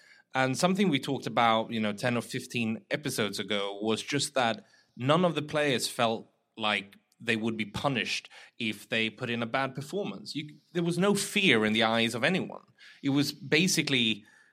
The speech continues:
you know, at, at times, the only person who seemed to care that they were losing, Oxlade, who was ashamed of, of the team's performances, and Sanchez, who was sulking, uh, and didn't put anyone, um, in a good light. But just to have that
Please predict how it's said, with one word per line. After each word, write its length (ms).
you 160
know, 100
at, 400
at 160
times, 400
the 80
only 160
person 380
who 40
seemed 260
to 60
care 300
that 140
they 80
were 120
losing, 400
Oxlade, 540
who 60
was 160
ashamed 420
of, 140
of 160
the 60
team's 280
performances, 540
and 120
Sanchez, 520
who 80
was 180
sulking, 520
uh, 240
and 140
didn't 180
put 140
anyone, 480
um, 380
in 100
a 60
good 200
light. 340
But 340
just 260
to 60
have 280
that 360